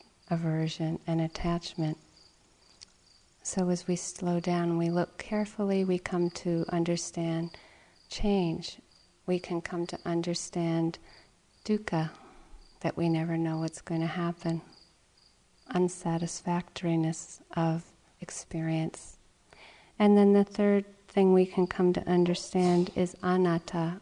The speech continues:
or empt-, emptiness. Uh, and this,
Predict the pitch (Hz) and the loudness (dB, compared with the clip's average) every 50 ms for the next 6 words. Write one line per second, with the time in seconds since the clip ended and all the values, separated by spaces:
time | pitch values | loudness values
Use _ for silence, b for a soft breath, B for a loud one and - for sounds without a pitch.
0 | _ - - 170 - - - 185 185 190 - - - - - - - 202 202 196 | _ -4 -2 -2 -2 0 0 0 0 0 -2 -6 -14 -16 -10 -2 2 4 4 4
1 | 196 - - - 170 165 160 160 165 - - - - _ _ _ _ b b b | 2 -2 -6 -2 0 2 2 0 0 -4 -8 -16 -20 _ _ _ _ b b b
2 | b b b b b b b b b b b b b _ - 190 185 180 175 175 | b b b b b b b b b b b b b _ -2 0 2 2 2 2
3 | 175 - - 190 185 190 190 208 208 208 - - | 0 0 2 2 4 4 4 4 2 0 -6 -14